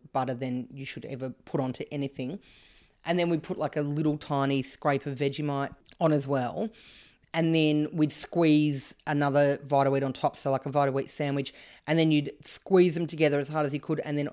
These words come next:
all the little butter and Vegemite worms would come out. Trip down memory lane for you. Uh, don't say I don't take you on journeys. <laughs> Oat crackers, they're a bit much.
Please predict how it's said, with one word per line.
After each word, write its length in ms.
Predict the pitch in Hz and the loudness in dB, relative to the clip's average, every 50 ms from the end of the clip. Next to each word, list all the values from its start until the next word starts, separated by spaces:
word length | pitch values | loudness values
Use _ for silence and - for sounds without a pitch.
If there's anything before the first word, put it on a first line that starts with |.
| - _ _ _ _ _ _ _ | -10 _ _ _ _ _ _ _
all 160 | - 170 170 | 2 2 4
the 100 | 160 170 | 4 4
little 160 | 156 160 156 | 4 4 0
butter 460 | 147 135 - 151 143 143 139 135 135 135 | 0 0 2 2 2 2 2 0 -2 -4
and 160 | - 147 143 | -4 -6 -2
Vegemite 400 | 135 147 139 131 131 135 131 - | -2 -2 -2 -2 -4 -6 -6 -6
worms 480 | 139 131 135 131 135 135 135 139 - - | -4 -4 -2 0 0 0 -2 -4 -6 -8
would 140 | - - - | -14 -14 -12
come 180 | - - 107 | -12 -12 -12
out. 180 | - - - - _ - _ _ _ _ _ _ _ _ - _ _ _ _ _ _ _ _ _ - - - - - - - _ _ _ _ | -12 -16 -18 -20 _ -20 _ _ _ _ _ _ _ _ -20 _ _ _ _ _ _ _ _ _ -20 -20 -20 -20 -20 -20 -20 _ _ _ _
Trip 200 | - 196 - - | -4 -4 -2 0
down 160 | 156 143 143 | 0 2 2
memory 260 | 147 143 143 143 139 | 2 2 2 2 2
lane 240 | 147 147 151 165 175 | 2 2 0 0 -2
for 180 | - - 214 | 0 0 0
you. 260 | 240 285 330 349 370 - | 2 2 0 -4 -4 -2
Uh, 400 | - 170 170 160 156 156 151 165 | 0 0 2 2 2 0 -2 -4
don't 280 | 180 - 180 156 - | -4 -6 -6 -8 -8
say 160 | - - 175 | -8 -6 -4
I 420 | 165 156 147 147 147 147 151 151 - - | -4 -2 -2 -2 -2 -2 -4 -6 -6 -4
don't 200 | - 160 160 - | -4 -4 -4 -4
take 220 | - 185 165 - | -6 -8 -6 -4
you 80 | 175 170 | -4 -4
on 120 | 160 160 | -2 -2
journeys. 760 | 143 165 170 180 190 233 277 330 349 349 - - - - - - - - 208 - - 320 415 427 - - | 0 0 0 0 0 -2 -4 -6 -8 -10 -10 -10 -10 -12 -14 -6 2 2 2 4 4 0 0 0 -8 -20
<laughs> 540 | - - - - - - - - _ - | -20 -18 -16 -16 -18 -18 -18 -20 _ 4
Oat 180 | - 202 214 214 | 6 6 6 6
crackers, 600 | - - 240 233 - - 302 320 311 - - - _ | 6 4 4 4 4 2 0 0 0 -4 -6 -8 _
they're 180 | - 403 359 196 | 2 6 6 6
a 40 | 160 | 6
bit 160 | 156 151 - | 4 2 2
much. 420 | 196 254 320 - - - - - | 0 0 -2 -2 -6 -6 -6 -6